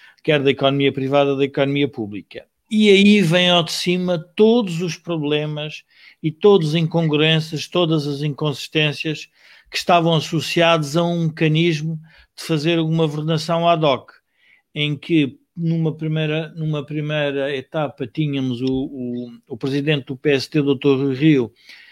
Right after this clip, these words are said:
que é a comunicação social, e em geral os comentadores achavam que ele era um, uma bengala do P S. Depois, eh, já não é bem assim.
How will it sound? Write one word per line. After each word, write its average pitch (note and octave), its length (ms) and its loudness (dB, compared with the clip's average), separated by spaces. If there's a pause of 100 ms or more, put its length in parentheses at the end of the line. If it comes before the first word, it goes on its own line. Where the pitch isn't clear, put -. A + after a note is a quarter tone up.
(180)
que C#3+ 120 2
é - 20 6
a C3 60 0
comunicação C#3 540 -2
social, D3+ 460 2
e C3 60 2
em B2+ 100 0
geral C#3 300 2
os A#2+ 100 -4
comentadores C3+ 540 2
achavam B2 480 -2
que C3+ 120 -4
ele C#3 160 0
era C3 180 2
um, A#2 300 -8 (680)
uma D3 180 0
bengala C#3+ 440 2
do C3 100 -4
P D#3 180 0
S. G3+ 420 0 (560)
Depois, D3 760 0
eh, D3 140 0
já E3 200 2
não E3 100 2
é D3+ 120 2
bem D#3 220 2
assim. G3 480 -4